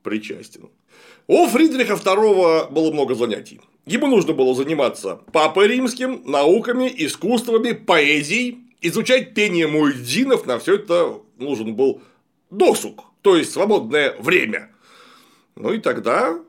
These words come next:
Фридрих, который чувствовал себя итальянцем гораздо больше, чем немцем, пошел на соглашение с германскими церковными князьями в тысяча двести двадцатом году,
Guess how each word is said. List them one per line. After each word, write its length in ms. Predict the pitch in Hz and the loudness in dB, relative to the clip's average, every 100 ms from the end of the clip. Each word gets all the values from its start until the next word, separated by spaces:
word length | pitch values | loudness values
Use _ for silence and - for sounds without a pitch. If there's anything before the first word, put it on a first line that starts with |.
| _ | _
Фридрих, 600 | - - 110 190 277 - | -14 -6 -6 -6 -10 -12
который 320 | - 127 120 123 | -12 -4 -2 -2
чувствовал 560 | 123 311 - 127 110 | 2 2 2 -4 -4
себя 320 | - 107 110 | -8 -4 -2
итальянцем 640 | 107 107 120 156 160 160 139 | -2 -2 0 0 -2 -6 -6
гораздо 400 | 135 135 127 135 | -4 -2 -2 -4
больше, 340 | 269 247 123 | -4 -4 -6
чем 220 | - 98 | -8 -8
немцем, 480 | 104 220 240 247 262 _ _ _ _ _ _ _ _ _ _ _ _ | -2 -2 -2 -8 -12 _ _ _ _ _ _ _ _ _ _ _ _
пошел 360 | - 160 202 151 | -6 -2 0 0
на 100 | 131 | -2
соглашение 720 | 120 110 127 131 135 104 92 - - | -4 -4 -4 -2 -4 -4 -8 -12 -18
с 100 | 113 | -2
германскими 720 | 156 160 185 185 151 156 160 | 0 0 -2 -2 -8 -8 -6
церковными 640 | - 117 - 143 123 131 | -6 -6 -4 -4 -4 -6
князьями 600 | 113 123 120 123 107 87 | -8 -10 -8 -4 -4 -4
в 60 | - | -12
тысяча 280 | - 208 113 | -10 -8 -8
двести 340 | 110 160 160 | -6 -6 -6
двадцатом 480 | 117 120 151 151 143 | -4 -2 -2 -6 -4
году, 320 | 165 120 - | -4 -4 -12